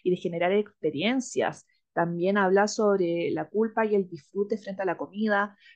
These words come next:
motivos que genera nuestra elección alimentaria.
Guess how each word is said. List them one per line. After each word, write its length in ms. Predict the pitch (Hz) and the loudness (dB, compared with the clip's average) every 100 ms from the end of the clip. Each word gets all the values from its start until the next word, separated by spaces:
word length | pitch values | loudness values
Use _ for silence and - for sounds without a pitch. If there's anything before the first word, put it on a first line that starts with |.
| _ | _
motivos 420 | 160 160 233 294 | -8 -4 0 0
que 80 | - | 0
genera 340 | - 220 220 214 | 0 2 4 4
nuestra 240 | 220 226 | 2 2
elección 320 | 214 202 214 214 | 0 0 0 0
alimentaria. 880 | 202 190 185 202 196 196 196 214 | 0 -4 -2 0 2 2 0 -2